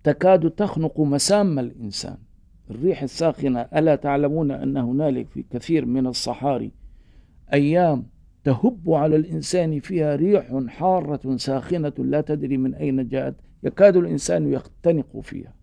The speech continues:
هذا هو السموم. في سموم وحميم، ماء المغلي، وسقوا ماء حميما فقطع أمعاءهم،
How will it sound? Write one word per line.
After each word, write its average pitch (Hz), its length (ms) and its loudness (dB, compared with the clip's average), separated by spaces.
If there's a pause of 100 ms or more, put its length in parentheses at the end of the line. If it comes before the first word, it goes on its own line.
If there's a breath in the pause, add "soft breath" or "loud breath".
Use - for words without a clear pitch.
(240)
هذا 139 220 0
هو 107 200 -6
السموم. - 380 -12 (1160)
في 180 200 2
سموم 180 760 4 (400)
وحميم، 143 800 -2 (300)
ماء 151 280 -2
المغلي، 143 540 2 (1120)
وسقوا 147 460 -4
ماء 156 500 0
حميما 135 600 -2
فقطع 123 880 -6
أمعاءهم، 117 640 -4